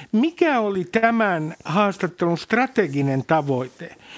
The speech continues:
Mit-, mitä sillä oikein yritetään, niinku, tehdä? Toinen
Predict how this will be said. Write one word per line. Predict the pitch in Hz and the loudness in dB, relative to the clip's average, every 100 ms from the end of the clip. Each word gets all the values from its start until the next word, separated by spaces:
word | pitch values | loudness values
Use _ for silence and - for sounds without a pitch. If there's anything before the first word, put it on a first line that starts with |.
| 170 - | -14 0
Mit-, | 262 294 320 | 0 0 0
mitä | 254 302 339 277 | 0 0 0 0
sillä | 247 214 190 | 0 0 2
oikein | 170 160 175 170 | 0 0 -2 -2
yritetään, | 208 220 208 151 147 147 143 139 143 _ - | 0 0 0 -2 -4 -2 0 0 -4 _ -4
niinku, | 147 131 123 - | -4 -4 -10 -4
tehdä? | 135 120 135 180 - - - - - - | -4 -4 -4 -4 -6 -16 -12 -12 -8 0
Toinen | 294 330 294 | 0 2 -2